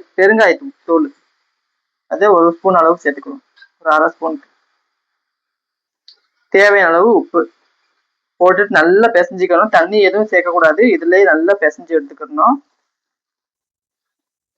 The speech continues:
நம்ம எப்பவும் சும்மா சாதாரணமா வடை செஞ்சு சாப்பிடாம இந்த மாதிரி வாழைப்பூல வடை செஞ்சு சாப்பிடுங்க, ரொம்பவே சூப்பரா இருக்கும். அதுவும் இல்லாம வந்து கன்சீவா இருக்கவங்களுக்கு வந்து வாந்தி மயக்கம்லாம் இருக்கும், அவங்களுக்குலாம் இது வந்து அடிக்கடி நம்ம வாழைப்பூ செஞ்சு கொடுத்தோம்னா அந்த ஒரு டயர்ட்னஸ் தெரியாது.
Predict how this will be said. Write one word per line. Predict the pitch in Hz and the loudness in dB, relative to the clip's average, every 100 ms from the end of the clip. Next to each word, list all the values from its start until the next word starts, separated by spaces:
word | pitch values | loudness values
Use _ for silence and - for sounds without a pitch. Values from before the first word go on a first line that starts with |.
| _ _ _ _ _ - | _ _ _ _ _ -2
நம்ம | 196 | 2
எப்பவும் | 190 190 226 233 | 2 2 2 2
சும்மா | 226 202 | 0 0
சாதாரணமா | 208 190 185 202 208 | 2 2 2 0 2
வடை | 175 185 | 2 0
செஞ்சு | 190 180 | -2 -2
சாப்பிடாம | 170 170 147 160 | -2 0 -2 -2
இந்த | 175 | -2
மாதிரி | 175 202 | 0 2
வாழைப்பூல | 185 170 196 190 180 | 4 2 0 -4 -2
வடை | 156 175 | 0 -2
செஞ்சு | 175 - | -6 -2
சாப்பிடுங்க, | - 165 170 | -2 -2 -2
ரொம்பவே | 196 165 180 202 | 0 0 2 0
சூப்பரா | 190 - 175 | 0 0 2
இருக்கும். | 320 285 381 | 2 0 0
அதுவும் | 349 339 381 | 0 -2 -6
இல்லாம | 349 339 311 | -2 -2 -2
வந்து | 165 - 285 403 _ _ _ - | -2 0 0 -2 _ _ _ -2
கன்சீவா | 208 220 269 202 | 0 2 4 4
இருக்கவங்களுக்கு | - 185 180 175 180 | 0 0 0 0 -2
வந்து | 214 220 | 0 2
வாந்தி | 170 196 214 | 2 0 -2
மயக்கம்லாம் | 202 170 175 180 180 180 | 0 0 0 -2 0 0
இருக்கும், | 151 147 156 | 0 -2 -2
அவங்களுக்குலாம் | 185 190 196 202 226 | 0 2 0 2 0
இது | 202 | 2
வந்து | - 220 | 0 2
அடிக்கடி | 180 180 202 202 | 0 0 0 0
நம்ம | 175 165 | 0 0
வாழைப்பூ | 165 196 - | 2 0 -4
செஞ்சு | 180 175 180 | -14 -14 -14
கொடுத்தோம்னா | 175 - 156 156 247 269 _ _ _ - | -14 -8 -4 0 0 -2 _ _ _ -6
அந்த | 175 180 | 0 2
ஒரு | 180 | 2
டயர்ட்னஸ் | 180 180 214 208 - | 2 2 0 -2 -2
தெரியாது. | 165 170 165 165 | 0 2 2 2